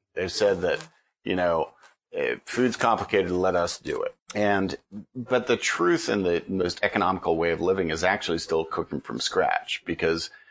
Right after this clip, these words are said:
no matter how much a Happy Meal costs, I can make you something better for you for half the price in half the time. And, but people just have to learn that convenience has taken a toll and that doing things from scratch is actually not that difficult.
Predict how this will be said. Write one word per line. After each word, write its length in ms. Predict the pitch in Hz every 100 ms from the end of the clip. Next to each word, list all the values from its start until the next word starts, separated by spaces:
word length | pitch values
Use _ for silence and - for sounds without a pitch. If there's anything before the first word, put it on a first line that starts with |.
| - -
no 140 | 92
matter 260 | 101 101 101
how 100 | 110
much 200 | 117 104
a 80 | 92
Happy 320 | 101 95 92
Meal 240 | 87 80
costs, 480 | - 95 78 78 -
I 120 | 80
can 200 | 87 85
make 260 | 82 82 -
you 100 | 80
something 460 | - 80 - 80 85 -
better 320 | 90 90 87
for 300 | - 82 73
you 300 | 73 76 - _ _ _
for 240 | - 87 80
half 340 | 95 90 -
the 80 | 87
price 600 | - 64 60 64 - - - _
in 220 | - 85
half 380 | 80 90 87 85
the 120 | 82
time. 560 | 82 87 82 64 58 - -
And, 580 | - 90 87 85 82 - _ _ _ -
but 340 | 101 - -
people 300 | - 113 101
just 240 | 95 90
have 200 | 90 85 -
to 200 | 82 80 _ _ _ _ -
learn 500 | 98 90 87 87 85
that 240 | 80 76 - _
convenience 760 | - 90 80 87 90 85 76 -
has 160 | 76 -
taken 320 | 78 73 71
a 80 | 64
toll 580 | - 78 - 95 107 - - -
and 240 | 85 85
that 120 | 82 76
doing 240 | 85 85
things 260 | 85 80 -
from 140 | 76
scratch 420 | - 78 76 -
is 160 | 78 76
actually 300 | 60 - 64
not 200 | 60 -
that 160 | -
difficult. 500 | - - - - -